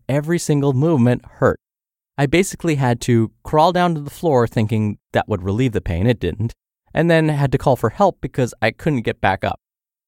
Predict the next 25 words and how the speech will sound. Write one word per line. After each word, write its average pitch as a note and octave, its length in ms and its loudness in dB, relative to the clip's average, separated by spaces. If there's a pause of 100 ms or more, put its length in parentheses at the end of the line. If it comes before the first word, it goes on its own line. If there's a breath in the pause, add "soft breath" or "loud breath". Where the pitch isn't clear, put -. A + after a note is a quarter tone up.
(180)
It D3+ 120 0
was C3+ 160 0
that B2 240 2
bad. A2 320 0 (640)
And B2+ 120 -4
we're E3 60 -2
talking F#3 140 -2
about D#3 120 -2
lifting C3 460 0
just - 280 -6
a A#2+ 100 -4
five-pound C#3 800 -2
box D#3 480 0 (160)
when A#2 380 0 (260)
I C#3 180 2
had D#3 120 -2
been B2+ 160 -2
lifting B2+ 340 0
much E3 220 0
heavier B2 340 0
weight, G2 320 -6
obviously, G2+ 460 -2
in F#2 100 -4
the F2 60 -6
gym. A2 240 0